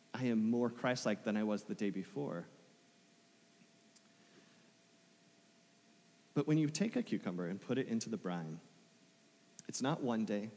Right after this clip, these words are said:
it's not one week, it's not instantaneous, but slowly, the brine transforms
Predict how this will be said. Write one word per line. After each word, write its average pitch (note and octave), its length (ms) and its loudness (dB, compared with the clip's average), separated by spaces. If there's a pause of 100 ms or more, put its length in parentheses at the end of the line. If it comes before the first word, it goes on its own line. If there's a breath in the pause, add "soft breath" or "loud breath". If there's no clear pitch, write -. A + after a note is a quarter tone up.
(100)
it's - 120 -12
not A#2+ 200 0
one B2 160 0
week, G2+ 320 -4 (320 loud breath)
it's - 120 -6
not C3+ 180 4
instantaneous, C3 960 -2 (540 loud breath)
but - 160 0
slowly, - 760 0 (1300 soft breath)
the C3 120 4
brine B2+ 600 4
transforms D3 1200 2